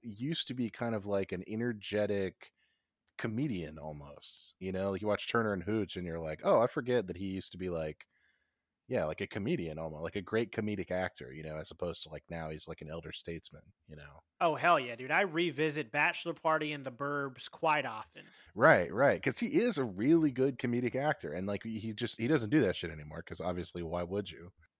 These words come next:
Speaker 1: But yeah.
Speaker 2: So, let, let, let's talk about yours. Um,
Speaker 1: <laughs>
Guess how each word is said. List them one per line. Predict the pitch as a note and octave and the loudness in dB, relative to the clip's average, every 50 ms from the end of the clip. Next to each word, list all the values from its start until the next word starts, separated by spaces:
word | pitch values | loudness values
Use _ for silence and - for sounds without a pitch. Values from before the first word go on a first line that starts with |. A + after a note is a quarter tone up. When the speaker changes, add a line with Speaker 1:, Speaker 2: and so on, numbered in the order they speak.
| _ _ _ _ _ _ _ | _ _ _ _ _ _ _
Speaker 1:
But | F#2+ F2 E2+ | -2 -2 -2
yeah. | E2+ F2+ F2+ E2 D2 - | -2 -2 -2 -2 -2 0
Speaker 2:
So, | - F#3+ F3+ F3 F3 E3+ D#3+ D3+ - _ _ _ _ _ _ _ _ _ _ _ - _ - D#3+ - _ | 4 6 6 6 6 4 2 -2 -8 _ _ _ _ _ _ _ _ _ _ _ -16 _ -14 -14 -8 _
let, | - G#3 F#3+ - - - _ _ G3+ G#3+ A#3 A#3+ C#4 D#4 D#4+ E4+ E4+ F4 | -2 -2 0 -2 -2 -6 _ _ -20 -20 -20 -20 -20 -20 -16 -14 -12 -10
let, | F4+ F4+ F4+ | -8 -6 -4
let's | F#4 G#4 G#4 - - | 0 0 0 0 0
talk | - A#3+ A3 G3 - F3 | 6 8 8 8 8 6
about | C3+ D#3+ D3 C3 G#2+ B2+ | 2 2 0 0 -2 -6
yours. | C3 B2 G#2+ G2+ - - - - - - _ - - - - F3 F3 - - - | -10 -12 -12 -14 -16 -18 -16 -16 -16 -14 _ -14 -14 -2 4 4 4 4 4 2
Um, | E3 C#3 C#3 C3+ C3+ C3 B2+ A#2+ A2+ B2 - - - A2+ - _ _ _ _ _ _ _ _ _ _ _ | 2 2 2 -4 -6 -8 -12 -10 -10 -10 -10 -10 -14 -16 -16 _ _ _ _ _ _ _ _ _ _ _
Speaker 1:
<laughs> | - G#3 E3+ - - F3+ | -4 -4 -4 -4 -2 0